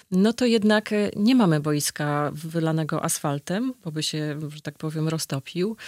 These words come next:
Więc kreda jest tam po nic. Asfalt i drogi, jeżeli ktoś chciałby wypożyczyć samochód i się swobodnie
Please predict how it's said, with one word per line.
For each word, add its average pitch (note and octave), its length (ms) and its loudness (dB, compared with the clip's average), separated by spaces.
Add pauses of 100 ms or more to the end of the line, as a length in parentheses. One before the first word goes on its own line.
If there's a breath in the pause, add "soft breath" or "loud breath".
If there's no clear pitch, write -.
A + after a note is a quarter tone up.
(240 loud breath)
Więc E3+ 140 -2
kreda F#3+ 300 0
jest F3+ 160 -2
tam F3 160 0
po E3 180 0
nic. F#3 380 0
Asfalt F3 600 -2
i F#3 60 -2
drogi, E3+ 440 0
jeżeli E3 320 0
ktoś - 280 -4
chciałby D#3 400 -8
wypożyczyć D#3+ 580 -6
samochód E3 420 -2
i E3 40 -6
się E3+ 100 -4
swobodnie D#3+ 640 -2